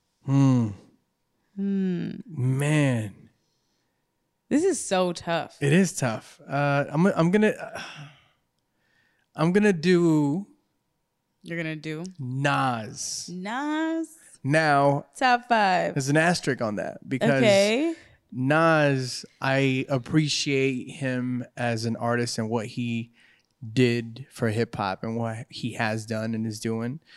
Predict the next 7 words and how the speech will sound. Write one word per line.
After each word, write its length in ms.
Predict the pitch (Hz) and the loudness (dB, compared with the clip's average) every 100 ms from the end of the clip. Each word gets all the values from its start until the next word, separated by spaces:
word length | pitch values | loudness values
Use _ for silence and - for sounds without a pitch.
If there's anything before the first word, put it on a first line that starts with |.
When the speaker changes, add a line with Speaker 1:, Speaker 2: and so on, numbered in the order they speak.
| - - _ - | -20 -20 _ 0
Speaker 1:
But 240 | 151 147 151 175 | 2 2 -4 -12
m-, 500 | 135 143 156 151 131 139 | -10 -8 -6 -6 -8 -6
me 540 | 147 160 180 180 175 | -2 0 2 0 -2
as 380 | 160 147 123 127 | 0 0 0 -2
a, 320 | 127 123 120 - | -2 -2 -4 -4
as 300 | 123 113 113 | -4 -2 -2
a 420 | 117 117 92 | -2 -2 -6